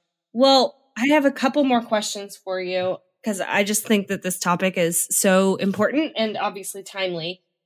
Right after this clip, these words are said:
And, you know, it's also just something I think that we go through multiple times in our lives. So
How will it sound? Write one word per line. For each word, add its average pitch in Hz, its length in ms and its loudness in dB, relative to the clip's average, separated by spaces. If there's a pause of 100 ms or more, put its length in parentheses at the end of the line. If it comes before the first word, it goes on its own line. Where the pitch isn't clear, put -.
(140)
And, 190 340 -4
you 214 100 -6
know, 170 120 -2
it's 190 160 -2
also 208 240 0
just 180 260 -8 (140)
something 180 320 -8
I 165 60 -6
think 175 220 -12
that 160 120 -18
we 170 280 -10 (520)
go 220 160 4
through 214 240 0
multiple 175 380 0
times 175 320 -2
in 160 60 -2
our 160 140 -2
lives. 160 560 0
So 196 460 4